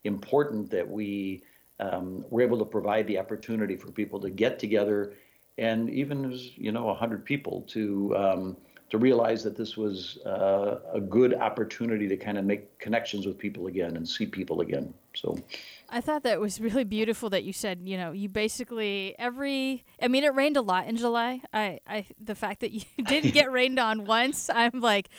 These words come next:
Speaker 2: "How is that possible?" 'Cause I think it was raining,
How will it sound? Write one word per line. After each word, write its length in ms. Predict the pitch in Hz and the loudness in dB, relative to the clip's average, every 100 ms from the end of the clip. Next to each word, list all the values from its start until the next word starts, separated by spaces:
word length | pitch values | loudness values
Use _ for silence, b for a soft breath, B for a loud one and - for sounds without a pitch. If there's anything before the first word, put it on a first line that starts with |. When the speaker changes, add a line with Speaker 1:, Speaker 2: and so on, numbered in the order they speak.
| B B | B B
Speaker 2:
"How 200 | - 302 | 2 4
is 100 | 294 | 4
that 180 | 277 254 | 0 0
possible?" 540 | 233 254 247 208 185 | 2 2 0 0 -2
'Cause 160 | 180 226 | -2 -4
I 80 | 208 | -2
think 200 | 254 254 | -2 -4
it 120 | 233 | -4
was 180 | 220 208 | -4 -4
raining, 720 | 208 208 208 208 202 190 | -2 -2 -2 -4 -4 -6